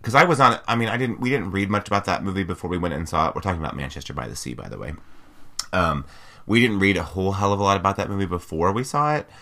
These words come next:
but watching it, I was, like, devastated by what happened to her and what she was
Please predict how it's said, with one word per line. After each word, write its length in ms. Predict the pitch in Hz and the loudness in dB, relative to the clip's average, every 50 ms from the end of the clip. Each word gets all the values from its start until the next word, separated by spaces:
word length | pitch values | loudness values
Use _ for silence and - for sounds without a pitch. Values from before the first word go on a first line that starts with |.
| - - - _ - | -20 -20 -20 _ 2
but 380 | - 117 113 113 - - - - _ _ _ _ _ _ _ _ _ _ _ _ | 6 8 8 8 6 2 -8 -20 _ _ _ _ _ _ _ _ _ _ _ _
watching 540 | 110 104 95 107 117 139 143 - - 113 101 | -10 -2 6 8 8 8 8 6 2 2 2
it, 100 | 98 90 | 4 4
I 140 | 90 92 92 | 4 4 4
was, 200 | 90 92 90 92 | 2 0 -2 0
like, 500 | 95 90 87 90 - - - - - - _ _ _ - _ - 98 | 2 2 2 2 0 -2 -10 -20 -20 -20 _ _ _ -20 _ -16 -10
devastated 640 | 92 - 101 101 95 107 101 - 92 80 80 78 73 | -4 -2 -2 -2 -2 -4 -4 -2 -2 -2 -2 -2 -4
by 140 | 73 73 76 | -4 -6 -4
what 220 | 76 76 - - | -4 -4 -6 -4
happened 360 | - 82 78 - 78 76 71 | -4 -6 -6 -6 -6 -8 -10
to 80 | - - | -10 -8
her 300 | 80 80 - 60 - - | -8 -6 -6 -6 -6 -6
and 200 | - 78 87 82 | -6 -6 -4 -4
what 180 | 80 78 - - | -4 -4 -6 -8
she 180 | - - 87 | -8 -8 -8
was 240 | 76 73 76 76 - | -6 -6 -8 -10 -12